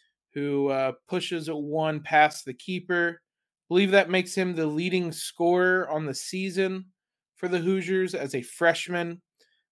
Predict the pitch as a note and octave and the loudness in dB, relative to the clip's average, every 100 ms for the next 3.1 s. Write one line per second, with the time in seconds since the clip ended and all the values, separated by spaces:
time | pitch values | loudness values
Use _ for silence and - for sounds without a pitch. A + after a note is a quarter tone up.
0 | - D3+ F3+ E3+ E3+ D#3+ - E3 D#3+ D#3 | -10 2 4 6 8 6 6 -2 -4 -2
1 | C#3 C3 - E3+ D#3+ - D3+ C#3 D3 D3+ | -4 -4 -6 -4 -4 -4 -2 6 6 6
2 | - D#3 C#3 C#3+ C#3+ C#3 C#3 C#3+ C#3+ - | 0 -6 0 4 4 4 4 4 0 -8
3 | - | -16